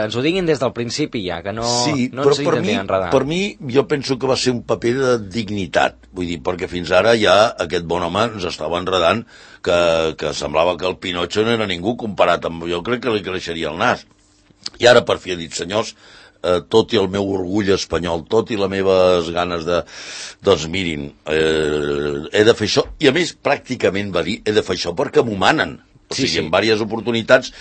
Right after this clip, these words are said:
Speaker 2: va dir, «Això no és el camí que jo pretenia, però he de, he, he d'anar per aquest camí». Què vol dir?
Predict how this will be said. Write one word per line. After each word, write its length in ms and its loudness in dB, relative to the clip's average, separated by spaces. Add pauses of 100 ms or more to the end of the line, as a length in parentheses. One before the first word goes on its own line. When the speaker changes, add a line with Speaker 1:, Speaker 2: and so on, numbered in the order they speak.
(240)
Speaker 2:
va 80 6
dir, 140 4 (100)
«Això 320 6
no 100 2
és 100 4
el 120 4
camí 240 0
que 160 0
jo 100 6
pretenia, 600 0 (440)
però 380 10
he 100 8
de, 120 10 (120)
he, 140 8 (160)
he 100 2
d'anar 300 4
per 120 4
aquest 200 -2
camí». 240 -4 (480)
Què 100 4
vol 180 4
dir? 260 -8